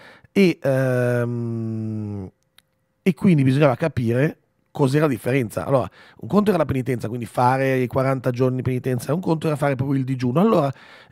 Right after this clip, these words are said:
il, ehm, all'epoca non si usava il digiuno completo,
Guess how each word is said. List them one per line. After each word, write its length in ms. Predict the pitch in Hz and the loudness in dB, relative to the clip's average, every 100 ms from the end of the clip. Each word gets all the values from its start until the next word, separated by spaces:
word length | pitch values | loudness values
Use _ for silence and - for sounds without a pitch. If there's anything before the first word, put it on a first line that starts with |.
| _ 175 | _ 0
il, 260 | 208 208 | 2 4
ehm, 800 | 170 - 120 117 110 110 110 107 | 4 2 -2 -2 -4 -6 -8 -4
all'epoca 360 | - 165 120 127 | 0 0 2 -2
non 80 | 120 | -2
si 80 | |
usava 220 | 127 131 113 | 0 0 0
il 40 | |
digiuno 300 | 104 107 101 | -2 -4 -4
completo, 560 | 107 92 107 92 90 | -6 -6 -6 -6 -8